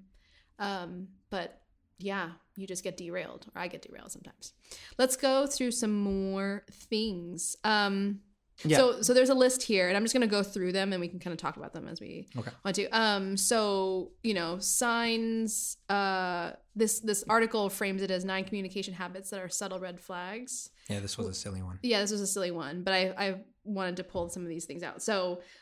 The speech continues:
Speaker 1: um, when you're communicating and you're relying only on texting when they lie, that's actu-, actually a very
Speaker 2: Yeah,
Speaker 1: huge
Speaker 2: lying.
Speaker 1: one.
Speaker 2: The relying
Speaker 1: <laughs>
Speaker 2: on texting one is sort of a thing. I, I, I personally think that, uh, interpersonal communication is, is huge. And when you're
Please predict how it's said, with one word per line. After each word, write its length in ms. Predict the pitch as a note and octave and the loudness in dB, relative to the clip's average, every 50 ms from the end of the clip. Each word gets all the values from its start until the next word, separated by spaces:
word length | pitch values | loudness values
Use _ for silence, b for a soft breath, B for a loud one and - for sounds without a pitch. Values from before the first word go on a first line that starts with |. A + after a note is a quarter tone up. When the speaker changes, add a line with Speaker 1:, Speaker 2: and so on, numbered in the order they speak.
| B B | B B
Speaker 1:
um, 520 | - G#3+ G#3 G3 F#3+ F#3 F#3 F3+ F3+ E3+ - | 0 2 2 2 2 0 -2 -4 -6 -8 -6
when 180 | - G#3 G#3 G3+ | -4 -2 -2 0
you're 100 | G3+ G3+ | 0 -2
communicating 1000 | G3+ - A#3 A3+ A3+ A3+ A3 - - A#3 A3+ G#3+ G#3 G3+ G3 F#3+ F#3 F#3 F#3 - - | 0 0 2 2 2 2 0 0 -2 0 2 4 4 4 2 2 0 -2 -4 -6 -4
and 140 | G3 G3 G3 | -2 -2 0
you're 100 | F#3+ F#3 | 0 0
relying 400 | F#3 F#3 F#3 F#3+ F3+ F3+ F#3 F3+ | 0 0 0 0 0 -2 -2 -2
only 220 | - G3 G3 F#3+ F#3+ | -4 -4 -4 -2 -2
on 100 | F3+ F3+ | -2 -2
texting 760 | - F#3 F3 F3 - - - G3+ F#3+ F#3+ F#3+ F#3+ G3 G3 F#3+ b b b b b b b | -4 -6 -6 -6 -6 -6 -4 -2 -2 -2 -2 -4 -6 -6 -8 b b b b b b b
when 120 | G3+ G3 | -4 -2
they 120 | F#3 F#3+ F#3 | 0 0 0
lie, 460 | G3 F3+ D#3+ D3+ D3+ D#3 E3 F3 F3+ F3 | 2 0 0 0 0 0 0 -2 -2 -2
that's 160 | E3 E3+ - | -4 -4 -4
actu-, 180 | - D3+ E3+ - | -6 -6 -8 -8
actually 380 | - E3 - - - - F#2 - - - | -12 -12 -12 -12 -10 -10 -12 -14 -14 -14
a 120 | F3 D#3+ | -14 -12
very 220 | E3+ F3 C3+ - - | -10 -8 -10 -10 -10
Speaker 2:
Yeah, 40 | D3 | -12
Speaker 1:
huge 160 | - - B2+ A#2+ A#2+ | -10 -10 -8 -8 -8
Speaker 2:
lying. 20 | |
Speaker 1:
one. 360 | C#3 C3 C#3 F#3+ G3+ A3 A3 | -8 -8 -8 -6 -4 0 2
Speaker 2:
The 80 | G#3 F3+ | 6 8
relying 280 | - - C4 C4+ C4 C#4 | 8 10 10 10 8 8
Speaker 1:
<laughs> 60 | A#3 | 8
Speaker 2:
on 40 | - | 8
texting 320 | G3+ E3+ E3 E3 D3 C#3 | 8 6 6 6 4 4
one 160 | C3 C3 B2+ | 6 6 6
is 100 | B2 B2 | 4 4
sort 160 | - B2 A#2 | 4 4 4
of 80 | A2+ G#2+ | 4 2
a 60 | G#2+ | -2
thing. 360 | G#2+ - G#2+ G#2+ G#2 G#2 G#2 - - | -2 0 0 2 2 0 -2 -2 -2
I, 520 | A#2+ B2 B2+ - B2+ B2 B2 C3+ C#3 C#3 - | -2 -2 -2 -2 0 0 0 0 0 0 -2
I, 60 | B2+ | -2
I 20 | |
personally 640 | B2 B2+ - D3+ D#3+ D3+ D3+ - D#3 C3+ B2+ A#2+ A#2 | -2 0 2 2 2 2 2 0 0 0 2 0 0
think 320 | A#2 - - A#2+ A2+ A2 - | -2 -2 -2 -2 -2 -2 0
that, 280 | A2+ G#2+ G#2+ A#2+ - - | -2 -2 -2 -2 -4 -2
uh, 160 | A2 G#2 G#2+ - A#2+ | -2 -2 -2 -2 0
interpersonal 560 | A#2+ B2+ A#2 A#2+ B2+ A#2 - - A#2 G#2+ G#2 | 0 0 0 0 0 0 0 0 -2 -2 -2
communication 600 | - A2+ A2 G#2+ G2+ G2+ A2 A2 G#2+ - - A2 G#2 | 0 0 0 0 0 -2 -2 -2 0 0 -2 -2 -2
is, 140 | G2+ F#2+ - | -4 -4 -6
is 140 | - G#2 - | -10 -12 -10
huge. 520 | - - - - C#3 C3+ B2+ A#2 A2 - - | -8 -6 -4 0 2 4 4 4 2 0 -2
And 200 | - A2 G#2+ A2 | -2 -2 0 0
when 140 | A2 A2 | 0 0
you're 220 | A2 G#2+ G#2+ G#2 | 2 2 0 0